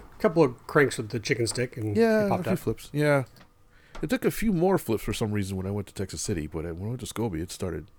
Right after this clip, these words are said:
Speaker 2: pretty quickly. <clears throat> So, I don't know. Maybe just one of those things. But, uh, good little engine. Good, good, good, good power, and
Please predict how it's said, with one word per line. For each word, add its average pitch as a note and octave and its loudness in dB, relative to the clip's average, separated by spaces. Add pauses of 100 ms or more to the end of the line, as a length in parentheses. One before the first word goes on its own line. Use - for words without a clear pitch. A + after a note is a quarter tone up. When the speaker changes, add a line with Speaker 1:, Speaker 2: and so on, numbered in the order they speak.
(220)
Speaker 2:
pretty C#3+ -6
quickly. - -8
<clears throat> - -20 (800)
So, - 2 (300)
I - -12
don't F2 -6
know. C2+ -12 (760)
Maybe D2+ -10
just D2+ -12
one D2+ -12
of C#2 -14
those C#2 -16
things. C#2 -14 (2750)
But, A#2 0
uh, G#2 4
good D#3+ 2
little F#3 6
engine. C3+ -2 (420)
Good, A#2+ -8 (100)
good, B2 -10 (360)
good, A#2 -8 (160)
good B2+ -4
power, G#2 -2
and E2+ -10